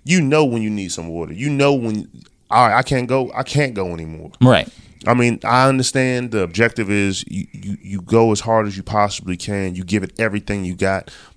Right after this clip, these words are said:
Speaker 1: But then s-, y-, safety comes into play.
Speaker 2: Right.
Speaker 1: You know, we, we live in a world, food is fake. All, all these different types of determinative things are happening now. So you have to be more cautious. You know what I mean?
Speaker 2: Right.
Speaker 1: Health conditions are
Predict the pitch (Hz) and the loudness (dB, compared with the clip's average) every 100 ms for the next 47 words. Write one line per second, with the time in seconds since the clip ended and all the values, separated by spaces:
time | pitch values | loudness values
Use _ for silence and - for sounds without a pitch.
0 | - 101 95 139 143 107 101 - _ _ | 0 0 2 2 2 0 -6 -16 _ _
1 | _ _ - - 71 - - - - - | _ _ 0 0 -2 -12 -14 -14 -14 -2
2 | - 139 127 107 - 101 90 82 80 - | 4 4 4 0 -2 -2 -2 -6 -6 -6
3 | 78 82 _ _ _ _ _ _ - 117 | -6 -10 _ _ _ _ _ _ 2 4
4 | 92 95 92 87 113 113 - 117 123 107 | 4 2 2 2 2 0 -4 -4 0 0
5 | 107 98 110 107 - 127 123 117 110 - | -2 0 0 0 2 4 6 4 0 -2
6 | - 113 104 - - 104 117 123 156 160 | 2 2 2 -2 -4 2 2 6 6 6
7 | 156 117 135 123 131 123 117 95 95 120 | 2 0 -2 0 0 2 2 0 0 0
8 | 110 95 - 113 104 87 76 - 90 98 | 0 -4 -2 0 0 -2 -6 -2 0 2
9 | 87 90 85 82 87 82 80 78 - - | 0 -2 -4 -4 -4 -4 -6 -10 -16 -16
10 | - 123 120 135 123 120 101 87 82 - | -4 -2 2 2 2 -2 -2 -2 -4 -4
11 | 80 78 - - - _ _ - 90 92 | -6 -6 -12 -12 -14 _ _ -6 -2 0
12 | 90 92 92 90 - 101 87 131 123 - | 0 -2 -4 -6 -2 2 4 4 4 2
13 | 110 117 - 110 104 92 - 101 92 90 | 0 0 -2 -6 -10 -8 -2 0 2 0